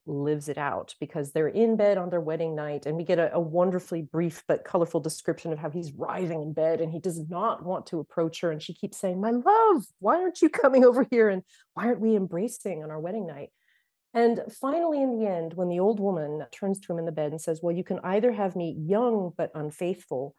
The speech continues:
or old and foul as I am, but very faithful," the knight says, "Well, you choose, you know best." And it's at that moment when she transforms and says, "Well, well done. And as your reward, you will have a wife who is not only young and beautiful,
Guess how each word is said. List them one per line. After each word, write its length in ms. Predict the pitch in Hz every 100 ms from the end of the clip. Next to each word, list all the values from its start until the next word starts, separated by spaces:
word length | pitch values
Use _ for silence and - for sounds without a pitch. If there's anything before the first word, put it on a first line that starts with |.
| _ _ -
or 240 | 208 180
old 340 | - 208 214 175
and 180 | 170 170
foul 380 | 170 180 175 156
as 100 | 156
I 100 | 151
am, 340 | 131 123 117
but 160 | - 101
very 260 | 135 160 233
faithful," 640 | - 139 131 _ 64 64 - _ _ _ _
the 60 | 202
knight 260 | 202 202
says, 240 | 196 196 175
"Well, 400 | 180 175 165 - _ -
you 240 | 170 185
choose, 520 | - 160 131 - - _ -
you 200 | 170 202
know 200 | 202 165
best." 540 | - - - - - _
And 100 | 185
it's 140 | 185 196
at 200 | 170 -
that 260 | 202 214
moment 400 | 180 175 151 - _
when 180 | 175 156
she 200 | - 175
transforms 720 | - - 277 233 - 202 190 175
and 100 | 165
says, 280 | 170 170 170
"Well, 380 | 202 233 311 - _ _ -
well 240 | 208 190
done. 360 | 190 190 240 349 359 - -
And 300 | 185 175 165 -
as 180 | 180
your 100 | 190
reward, 480 | 185 190 214 240 175
you 40 | 170
will 80 | 180
have 60 | 170
a 40 | 165
wife 160 | 165 165
who 100 | 185
is 120 | 165
not 140 | 170 165
only 220 | 190 202
young 220 | 156 156
and 120 | 156
beautiful, 520 | 156 170 165 - 151